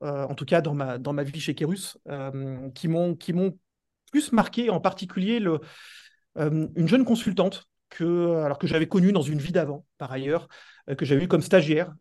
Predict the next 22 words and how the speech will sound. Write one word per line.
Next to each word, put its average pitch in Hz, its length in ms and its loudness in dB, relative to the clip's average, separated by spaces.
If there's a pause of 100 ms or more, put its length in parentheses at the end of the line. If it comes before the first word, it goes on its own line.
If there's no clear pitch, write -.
euh, 135 480 -4
et 131 80 -8
qui, - 160 -6
entre-temps, 151 400 -2
était 143 140 -4
rentrée 139 200 -6
dans 147 100 -2
le 143 60 -8
monde 143 140 -2
professionnel 156 560 -2
et 139 80 -6
que, 156 380 -4
voilà, 139 400 -4
je, 127 200 -12
j'avais 143 260 2
appelé 175 380 2
en 139 260 -4
arrivant 143 280 -6
chez - 140 -8
Kerus, 156 260 -8
enfin, 127 140 -10
quelques, 139 420 -8